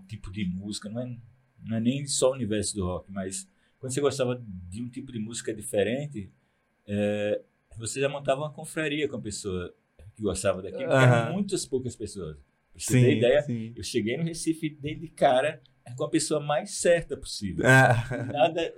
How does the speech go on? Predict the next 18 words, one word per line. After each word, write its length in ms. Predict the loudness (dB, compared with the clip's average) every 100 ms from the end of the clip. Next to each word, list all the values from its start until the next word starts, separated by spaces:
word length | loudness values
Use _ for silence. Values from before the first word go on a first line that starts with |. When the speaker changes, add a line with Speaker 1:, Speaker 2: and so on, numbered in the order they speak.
| -12
Speaker 1:
sabe, 260 | -10 -6 -6
eu 80 | -6 4
Speaker 2:
É 100 | 6
o 40 |
Speaker 1:
podia 20 |
ter 60 | 6
Speaker 2:
destino, 420 | 6 4 4 2
Speaker 1:
ido, 60 | 2
Speaker 2:
né? 120 | 6
Speaker 1:
é, 140 | 8
Speaker 2:
Não, 80 | 8
Speaker 1:
é 140 | 6 4
o 40 |
Speaker 2:
não 100 | 0
Speaker 1:
destino, 400 | -4 -8 -10 -10
foi 120 | -10
o 40 | -10
destino, 360 | -12 -14 -14